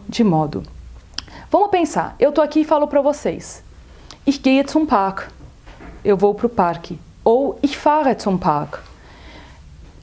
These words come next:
eu vou pro parque. Como que vocês vão traduzir? Eu vou dirigir pro parque? Não, aqui seria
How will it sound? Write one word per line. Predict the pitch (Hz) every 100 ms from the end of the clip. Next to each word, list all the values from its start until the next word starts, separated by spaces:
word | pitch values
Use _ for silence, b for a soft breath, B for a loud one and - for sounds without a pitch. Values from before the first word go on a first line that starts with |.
| - -
eu | 220 185
vou | 170 175
pro | 180 233
parque. | 214 170 156 - -
Como | - 392
que | 370
vocês | 262 254 247
vão | 220
traduzir? | 220 214 202 175 160 151 -
Eu | 160
vou | 156 175 170
dirigir | 175 175 143 143 190 277
pro | 226
parque? | 220 160 185 254 - 170 - - - - - 240
Não, | 254 208 202 175 B B B
aqui | 156 185
seria | 185 170 175